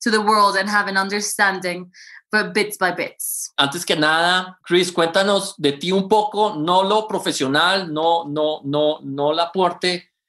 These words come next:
Speaker 2: de trabajo, sino como persona.
Speaker 1: Chris, before we start, we would like to hear a little bit about you as a person, not professionally exactly, but as a,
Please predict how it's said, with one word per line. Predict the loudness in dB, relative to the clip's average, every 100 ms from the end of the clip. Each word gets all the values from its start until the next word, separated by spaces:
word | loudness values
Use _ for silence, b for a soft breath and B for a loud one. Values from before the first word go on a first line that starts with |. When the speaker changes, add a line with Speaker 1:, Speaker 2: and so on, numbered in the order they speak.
| _ -2
Speaker 2:
de | -2
trabajo, | 2 4 4 4 0
sino | -4 -2 0 0 -2 _ _ -4
como | 0 0 0
persona. | -2 0 -2 -2 -10 _ _
Speaker 1:
Chris, | 0 0 2
before | -2 0 0
we |
start, | 0 2 2 2
we | -6
would | -4
like | 0 -2
to | -2 -6
hear | 0 2
a | 2
little | 0 -2
bit | -2 -2
about | 2 2 0 -4 B B B -8
you | 0 2
as | 4 0
a |
person, | 0 0 2 0 -2 0
not | 2 2
professionally | 2 -2 -2 0 -2 -2 -2 -2
exactly, | -4 0 0 0 -4
but | -2 -2 -2 0
as | 0 -2 0
a, | 2 2